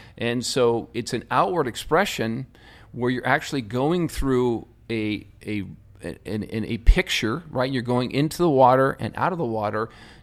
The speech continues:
to picture your identification with Jesus. And you're picturing that for yourself. So it's a powerful moment in your spirituality where you're saying to your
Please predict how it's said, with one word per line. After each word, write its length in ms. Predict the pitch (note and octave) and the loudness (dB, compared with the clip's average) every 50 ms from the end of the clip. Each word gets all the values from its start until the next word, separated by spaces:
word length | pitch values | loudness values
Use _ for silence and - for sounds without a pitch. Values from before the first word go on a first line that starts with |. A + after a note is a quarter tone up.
| - | -8
to 120 | - - - | -4 -4 4
picture 460 | - - - F#3 - - - - C#3+ | 8 8 8 8 6 -2 -6 -4 -4
your 260 | B2 A#2+ G#2+ B2 A#2 | -4 -2 0 0 0
identification 840 | A2+ A2 G#2 B2 B2+ C3+ C3 B2+ B2+ A2 - B2 B2 - - A#2 A2 | 0 0 0 -2 -2 -2 -2 -4 -6 -4 -4 -4 -4 -4 -6 -6 -6
with 160 | G2 F#2+ F#2+ | -6 -8 -8
Jesus. 720 | F#2+ G#2+ A#2 C3+ D#3+ C#3 G2+ B1+ - - - - - - - - - - - - - - - - - - | -8 -6 -4 -2 -2 -4 -6 -8 -10 -10 -10 -10 -10 -10 -14 -20 -20 -20 -20 -20 -20 -20 -20 -20 -16 -8
And 140 | - A#2+ A#2+ | -4 -2 0
you're 120 | A#2+ B2 | 0 0
picturing 460 | B2 - - E3 - - - E3 D3+ C3+ | 2 2 2 2 2 0 -2 0 0 0
that 200 | C3+ C3 A#2+ - | 0 -2 -2 -4
for 120 | - C3+ | -6 -4
yourself. 480 | B2 G#2+ G#2 - - D#3+ D3+ C#3 B2+ - | -4 -4 -4 -4 0 2 2 2 2 0
So 120 | - B2 | -2 -4
it's 120 | A2+ - | -4 -4
a 60 | - G#2+ | -6 -6
powerful 680 | - - - - - - D#3 E3+ F3 E3 - - C3+ A#2 | -2 -2 -2 0 2 2 4 4 2 2 -2 -4 -4 -4
moment 640 | A2 A2 A2+ A#2 B2 C#3+ F3 F#3+ G3+ A#2 A2 E2+ | -2 -2 0 0 0 2 2 0 0 -2 -2 -2
in 80 | A#2 A2 | -4 -4
your 100 | G#2 G#2 | -4 -6
spirituality 1000 | G2+ - - B2+ C3 B2 A#2 - - A2+ A#2 C#3+ E3+ D3 C#3 A#2 G#2 F#2 G2 G#2+ - - - - - - - | -8 -8 -4 -4 -2 -2 -2 -4 -4 -4 -2 -2 -2 -2 -4 -6 -6 -8 -8 -10 -14 -18 -20 -20 -20 -18 -10
where 220 | - A#2+ B2 B2+ | -6 -2 0 0
you're 180 | B2 B2 A#2 A2+ | 0 0 -2 -4
saying 480 | - - - - D3 D3 D#3 E3 D#3 | -4 -4 -2 -2 -2 -2 -2 -4 -4
to 160 | - - - C3+ | -6 -4 -2 -2
your 260 | A#2+ A2 A2 G#2 | -2 -2 -4 -6